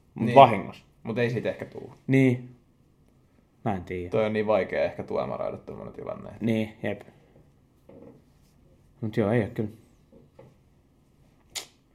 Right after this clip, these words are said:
Speaker 1: mitään silleen. Mä oon nähnyt pari vuotta sit yhdeltä äijältä meni silleen, että sillä kääntyi jalkatarä toiseen suuntaan sataakahdeksankymmentä.
Speaker 2: Nice.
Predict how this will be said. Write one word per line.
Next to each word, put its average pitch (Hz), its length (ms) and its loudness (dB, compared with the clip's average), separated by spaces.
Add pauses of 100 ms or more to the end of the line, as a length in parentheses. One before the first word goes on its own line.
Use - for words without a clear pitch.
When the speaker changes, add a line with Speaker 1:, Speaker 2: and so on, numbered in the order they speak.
(1000)
Speaker 1:
mitään 110 300 -4
silleen. 92 420 -6 (1900)
Mä 120 100 4
oon 120 80 6
nähnyt 113 380 2 (360)
pari 147 220 10
vuotta 107 200 6
sit 117 140 0
yhdeltä 117 260 6
äijältä 110 260 8
meni 110 360 2 (260)
silleen, 117 340 6
että 107 120 0
sillä 113 140 4
kääntyi 117 320 8
jalkatarä 104 460 8
toiseen 95 380 0
suuntaan 90 320 -6
sataakahdeksankymmentä. - 840 -8 (440)
Speaker 2:
Nice. 127 460 -6